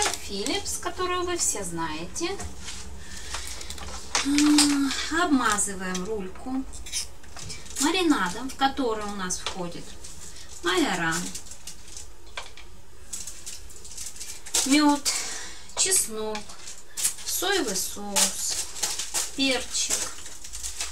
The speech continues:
Обмазываем ее хорошо. Сейчас вот мы пока с этого края обмажем. Ну, перевернем рулечку.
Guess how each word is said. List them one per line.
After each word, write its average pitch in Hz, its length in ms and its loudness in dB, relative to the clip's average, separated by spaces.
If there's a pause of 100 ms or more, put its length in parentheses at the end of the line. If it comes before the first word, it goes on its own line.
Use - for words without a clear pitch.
(500)
Обмазываем 277 560 4
ее 240 160 0
хорошо. 196 680 -4 (1080)
Сейчас - 280 0
вот 214 180 -6
мы - 40 -6
пока 233 280 0
с - 160 0
этого 175 340 -2
края 339 320 -2
обмажем. 339 480 -4
Ну, - 920 -2
перевернем 185 520 -2
рулечку. 330 720 2